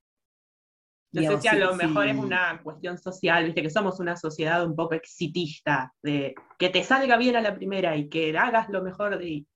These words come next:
Speaker 1: ¿y por qué? O sea, primero, aparte, si es la primera vez que empezamos, vamos a ser principiantes, obvio que no nos va a salir la Mona Lisa de entrada, nos va a salir lo que, lo que salga.
Speaker 2: Ah.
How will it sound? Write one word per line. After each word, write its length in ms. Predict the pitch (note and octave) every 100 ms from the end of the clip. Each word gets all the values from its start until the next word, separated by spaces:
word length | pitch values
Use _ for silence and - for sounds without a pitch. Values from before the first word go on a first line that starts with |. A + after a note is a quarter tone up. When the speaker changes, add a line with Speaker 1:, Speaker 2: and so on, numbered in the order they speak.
| -
Speaker 1:
¿y 120 | E3+ _ -
por 180 | G#3 G3+
qué? 480 | G#4+ F#4+ E3+ D3+ - _ _ _
O 80 | D#3+
sea, 380 | D#3 F3 D#3+ D3 _ _ _
primero, 320 | D#3+ D#3 D4
aparte, 260 | C#4+ A#3+ A#3
si 60 | A3+
es 40 |
la 100 | G#3+
primera 260 | F#3 G3+ G#3+
vez 80 | G#3+
que 80 |
empezamos, 440 | A3+ G#3 A#3 D#4 C#4
vamos 180 | F3 F3
a 40 |
ser 160 | F#3+ F#3+
principiantes, 680 | F#3 F#3 D3+ F3 G#3 G#3 F3+
obvio 280 | F3+ G#3
que 80 | G#3
no 80 | G#3
nos 160 | F3+ E3+
va 60 |
a 40 | E3+
salir 300 | D#3 D#3 E3
la 120 | F3
Mona 240 | D3+ C#3 C3+
Lisa 360 | D3 D3 D#3+
de 60 | C#3+
entrada, 680 | C3+ C3+ C3 C3+ D3 D#3+ - _ _ _ -
nos 120 | C3
va 60 | C#3
a 60 |
salir 180 | C#3 D3
lo 80 | F#3+
que, 120 | F3+
lo 140 | D#3 C#3
que 100 | C#3
salga. 380 | C#3 C3 C3 B2+
Speaker 2:
Ah. 20 | -